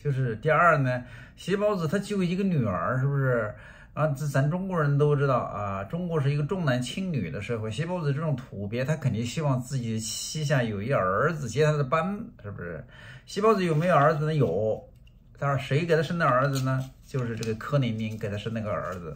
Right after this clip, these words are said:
是吧？说这个柯宁宁这个人呐，哎，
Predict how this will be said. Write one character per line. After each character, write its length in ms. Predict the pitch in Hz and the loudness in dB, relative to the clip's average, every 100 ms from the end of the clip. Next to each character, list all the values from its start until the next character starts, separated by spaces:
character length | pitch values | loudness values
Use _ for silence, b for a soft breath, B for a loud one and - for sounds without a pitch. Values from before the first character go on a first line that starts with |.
| 71 | -12
是 60 | 113 | -10
吧？ 580 | 110 95 80 78 73 - B B B B B B - | -6 -6 -6 -10 -14 -16 B B B B B B -8
说 140 | 127 | -4
这 140 | 123 123 | -2 -2
个 140 | 113 110 | -4 -6
柯 400 | - - 160 170 | -12 -8 -4 0
宁 260 | 147 131 131 | 2 4 2
宁 240 | 123 131 | 2 2
这 80 | 143 | 4
个 100 | 143 | 2
人 160 | 117 | 2
呐， 440 | 107 98 80 78 80 B B B B B B B - | 0 -4 -4 -6 -10 B B B B B B B -14
哎， 840 | - 107 104 101 95 90 87 87 | -8 -4 -2 -4 -4 -6 -8 -10